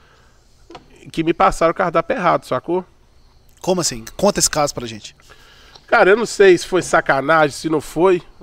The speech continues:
Speaker 1: Só sei que me passaram que a gente fez a, o contrato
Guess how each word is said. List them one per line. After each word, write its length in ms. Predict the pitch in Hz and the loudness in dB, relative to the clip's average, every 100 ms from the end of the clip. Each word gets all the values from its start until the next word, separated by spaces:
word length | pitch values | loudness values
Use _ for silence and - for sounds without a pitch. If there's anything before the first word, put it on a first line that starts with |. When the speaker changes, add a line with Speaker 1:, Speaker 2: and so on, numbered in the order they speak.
| - | -8
Speaker 1:
Só 220 | - 170 | 2 2
sei 260 | - 185 180 | 4 4 4
que 240 | 202 185 | 0 -4
me 160 | 175 190 | -4 -2
passaram 480 | 180 160 - 160 | 0 0 2 0
que 120 | 156 165 | 2 0
a 40 | |
gente 300 | 160 165 - | 0 -4 -8
fez 320 | - 160 151 | -6 -4 0
a, 220 | 151 127 | 0 -2
o 100 | 123 | -6
contrato 640 | - 139 - 139 165 - | -6 -6 -4 0 0 -2